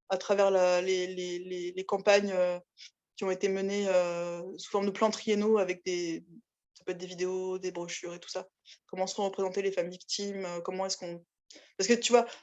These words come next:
en fait, dire violence conjugale, c'est pas pareil que de dire violence domestique, c'est pas pareil que de dire violence machiste.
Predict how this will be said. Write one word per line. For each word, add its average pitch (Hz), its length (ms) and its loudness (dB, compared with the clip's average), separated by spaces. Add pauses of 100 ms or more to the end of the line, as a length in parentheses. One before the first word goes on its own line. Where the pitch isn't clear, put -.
en 208 60 0
fait, 233 180 8
dire 214 180 8
violence 220 280 6
conjugale, 220 400 2
c'est 220 80 -2
pas 196 100 2
pareil 196 280 2
que 208 80 -6
de 190 100 -4
dire 190 200 0
violence 190 240 0
domestique, 208 440 0
c'est - 80 -2
pas 180 80 2
pareil 190 200 4
que 202 60 0
de 190 80 2
dire 185 140 6
violence 180 280 -2
machiste. 214 580 -2